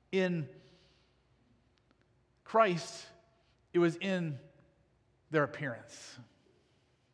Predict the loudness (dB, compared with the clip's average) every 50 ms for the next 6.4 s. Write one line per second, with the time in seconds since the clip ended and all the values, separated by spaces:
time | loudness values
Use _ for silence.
0 | _ _ -4 -2 -2 -2 -2 -4 -8 -8 -8 -8 -8 -10 -12 -16 -18 -20 -20 _
1 | _ _ -20 _ _ _ _ _ _ _ _ _ _ _ _ -20 -20 -20 -20 _
2 | _ _ _ _ _ _ _ _ _ _ 2 2 2 4 4 2 2 2 0 -2
3 | -8 -14 -16 -20 -20 -20 -20 -20 _ _ _ _ _ _ _ _ _ _ _ _
4 | _ _ _ _ _ _ _ _ _ _ _ -4 -2 -2 -2 -4 -6 -8 -14 -20
5 | -20 -20 _ _ _ _ _ _ _ -4 -2 -2 -2 -2 -4 -6 -6 -6 -6 -8
6 | -8 -8 -8 -10 -12 -14 -18